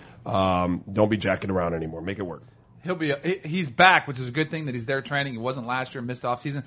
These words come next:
Speaker 2: I'm curious to see if he stays around 'cause he
Speaker 1: Yeah.
Speaker 2: likes to train in L A, which I don't have a problem with, but all the stuff that's been around him, I think the Giants are probably using a little bit of leverage saying,
Speaker 1: He
Speaker 2: "Hey,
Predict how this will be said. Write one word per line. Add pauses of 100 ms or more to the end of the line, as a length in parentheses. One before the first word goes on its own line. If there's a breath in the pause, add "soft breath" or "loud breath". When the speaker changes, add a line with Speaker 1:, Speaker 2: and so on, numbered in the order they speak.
(360 loud breath)
Speaker 2:
I'm
curious
to
see
if
he
stays
around
'cause
he
Speaker 1:
Yeah.
Speaker 2:
likes
to
train
in
L
A, (300 soft breath)
which
I
don't
have
a
problem
with,
but
all
the
stuff
that's
been
around
him,
I
think
the
Giants
are
probably
using
a
little
bit
of
leverage
saying,
Speaker 1:
He
Speaker 2:
"Hey,